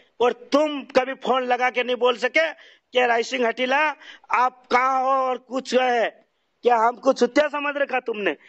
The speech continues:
जब तुमने हवाई जहाज का टिकट मैंने दिल्ली से पैसे रा-, इसको क्या,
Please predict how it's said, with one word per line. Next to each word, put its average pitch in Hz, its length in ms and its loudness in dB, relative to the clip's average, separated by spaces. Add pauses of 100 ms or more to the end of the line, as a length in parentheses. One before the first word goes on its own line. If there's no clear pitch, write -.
(200)
जब 254 220 -2
तुमने 269 380 -2
हवाई 247 340 0
जहाज 254 280 -2
का 269 220 0 (360)
टिकट 269 580 -2 (200)
मैंने 254 460 0 (220)
दिल्ली 285 380 0
से 277 160 2
पैसे 269 440 2 (500)
रा-, 233 240 2
इसको 254 540 2
क्या, 233 720 -2